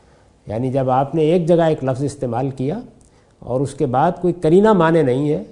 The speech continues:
اسی لفظ کو آپ نے دہرا دیا، وہاں پر بھی وہ معرفہ تھا، یہاں بھی معرفہ ہے۔ نکرہ ہے تو نوعیت بالکل اور ہو جائے گی، لیکن معرفہ کا اعادہ آپ نے معرفہ کی صورت میں کر دیا ہے، العذاب کی جگہ العذاب آ گیا ہے، یا عذابہما کی جگہ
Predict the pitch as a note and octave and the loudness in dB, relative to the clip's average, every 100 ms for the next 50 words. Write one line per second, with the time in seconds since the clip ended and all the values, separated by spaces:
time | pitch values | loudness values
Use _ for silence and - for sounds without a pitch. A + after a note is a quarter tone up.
0 | - _ - D#3+ A3+ F#3 D#3 F#3 - F3+ | -20 _ -6 -4 -2 0 0 -2 -2 -2
1 | D#3 E3 E3 B2 G2+ A2+ F#2 E2+ F2+ - | -2 -2 -4 -2 0 0 0 -8 -12 -18
2 | - _ _ _ - G#2 C3 D3 F3+ E3+ | -20 _ _ _ -12 -4 -4 0 0 0
3 | F#3 F3 D#3 F#3+ F#3 G3+ G3 A3 A#3 - | 0 0 2 2 2 0 0 -4 -8 -16
4 | B2+ A2+ D3 C#3 G#2+ F#2+ - F2 F2 F#2+ | -6 -2 0 -2 -4 -6 -8 -12 -10 -6
5 | B2+ G3+ G#3+ A3+ A3+ F3+ F#3+ G3+ G3 F#3+ | 0 2 4 4 0 0 0 -2 -2 -2
6 | D3 G2+ F#2+ F2 F#2 F#2 - _ _ - | -2 -2 -4 -6 -12 -16 -20 _ _ -20
7 | _ _ G#2+ B2+ D3 A#2 G#2+ E3+ F#3+ G3 | _ _ -6 -4 -4 -4 0 2 2 2
8 | F3+ C#3+ B2 A2 C#3 F3 E3 E3 D#3 C#3 | 0 -2 -2 -4 0 0 0 -2 -2 2
9 | G3+ G#3+ A3 G3 - D#3+ D3+ C3+ G#2+ F#2+ | 4 4 4 2 -2 -2 -4 -6 -6 -8
10 | G2 F#2+ F#2+ - C3+ B2+ G#2+ B2 D#3+ F3+ | -8 -10 -12 -10 -8 -6 -2 2 2 2
11 | - - _ _ C3 D3 F3+ F3+ - D3 | -4 -18 _ _ -4 0 0 -2 -2 -2
12 | B2+ D3 C3 G#2+ F#2+ F2+ E2 F#2 - A2+ | 2 2 2 0 -4 -8 -12 -14 -12 -8
13 | A#2+ B2+ D3 E3 A#2+ C3+ F3 E3+ F#3+ F#3+ | -4 0 0 2 2 2 2 2 2 2